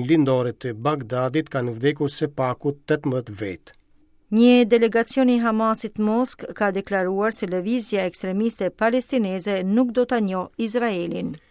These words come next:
Speaker 1: Sipas raportit të zyres së Departamentit Amerikan të Shtetit mbi tregtinë kriminale të drogës në shkallë botërore,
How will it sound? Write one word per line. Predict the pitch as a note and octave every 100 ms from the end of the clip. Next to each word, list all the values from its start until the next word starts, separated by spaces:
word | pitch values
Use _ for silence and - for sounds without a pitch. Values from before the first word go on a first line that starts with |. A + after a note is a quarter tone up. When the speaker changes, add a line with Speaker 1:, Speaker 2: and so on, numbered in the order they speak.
| _ _ -
Speaker 1:
Sipas | - - D3+ C#3+ C3 A#2 C3+
raportit | B2+ B2+ D3 D#3 D#3 D3
të | C#3+
zyres | A#2 C#3+ D3 C#3+ C#3
së |
Departamentit | A#2 C3+ C3+ B2 C3 C3 C#3 C#3 C3+
Amerikan | B2 B2 A#2+ - C#3+ C3
të | B2
Shtetit | A2+ - - D3 C#3+ A#2
mbi | A2+ A#2
tregtinë | - C3 C3 - D3+ C3 -
kriminale | C#3 C#3+ C3+ B2 A#2
të | A2+ A#2+
drogës | A2 D3 C#3 A2 G#2 A#2+
në | A2+
shkallë | - C3 A2+ G#2
botërore, | A#2 B2+ C#3 C#3+ D#3